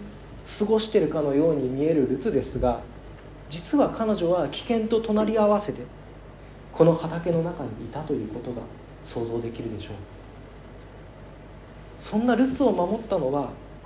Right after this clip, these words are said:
「私はしもべたちにあなたの邪魔をしないように命じておきます」というボアズの言葉でした。自分の夫を亡くし、ナオミを支えるために彼女と一緒に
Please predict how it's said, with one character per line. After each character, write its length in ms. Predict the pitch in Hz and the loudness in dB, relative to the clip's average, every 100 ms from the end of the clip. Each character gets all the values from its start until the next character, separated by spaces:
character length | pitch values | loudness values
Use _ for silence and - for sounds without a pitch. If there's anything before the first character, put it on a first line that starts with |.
| - - - - - - | -18 -18 -18 -18 -18 -2
「私 400 | 131 131 156 - | 0 2 2 2
は 140 | 185 180 | 2 0
し 180 | - 147 | -2 2
も 100 | 170 | 4
べ 100 | 208 | 4
た 160 | 190 | 2
ち 140 | 165 139 | 0 0
に 120 | 123 | 2
あ 120 | 120 | 2
な 100 | 160 | 2
た 80 | 185 | 2
の 80 | 143 | 0
邪 220 | 117 117 | 0 -2
魔 140 | 131 | 0
を 80 | 131 | 0
し 220 | 131 - | 0 0
な 140 | 139 156 | 0 2
い 100 | 170 | 4
よ 120 | 190 | 4
う 80 | 131 | 4
に 140 | 131 - - - - | -2 -6 -14 -14 -4
命 180 | 120 | 0
じ 140 | 123 123 | 0 2
て 120 | 147 | 6
お 60 | 143 | 6
き 160 | 143 | 4
ま 140 | 160 175 | 2 2
す」 120 | - | 2
と 100 | 139 | 0
い 160 | 113 110 | 0 -4
う 40 | - - - - - - 131 | -10 -16 -18 -10 -8 -4 2
ボ 120 | 165 | 4
ア 60 | |
ズ 100 | 180 | 4
の 100 | 127 98 - | 0 -4 -4
言 100 | 127 | -2
葉 100 | 139 | -2
で 80 | - | -2
し 80 | - | -8
た。 140 | - - - - - - - - - - - - - - - - - - - - | -12 -14 -18 -18 -18 -18 -18 -18 -18 -18 -18 -18 -18 -18 -18 -18 -18 -16 -16 -6
自 140 | 135 | 2
分 220 | 160 208 214 | 6 8 8
の 140 | 208 | 6
夫 280 | 196 - 190 | 4 4 6
を 40 | |
亡 140 | 175 170 | 6 0
く 80 | |
し、 220 | - - 147 - - - - - - - - - - - - | -4 -6 -8 -8 -14 -16 -16 -16 -18 -18 -18 -18 -18 -14 4
ナ 140 | 151 | 8
オ 80 | 185 | 8
ミ 120 | 208 | 8
を 60 | 202 | 6
支 100 | 202 170 - | 4 -4 2
え 100 | 190 | 2
る 100 | 180 | 4
た 160 | - 175 | 0 2
め 100 | 160 | 2
に 120 | 110 - - - - - - - | 0 -10 -14 -16 -18 -18 -18 0
彼 180 | 220 233 | 6 6
女 160 | 214 | 6
と 140 | 208 185 | 4 2
一 100 | 170 | 0
緒 120 | 180 | -2
に 280 | 180 143 | 0 -2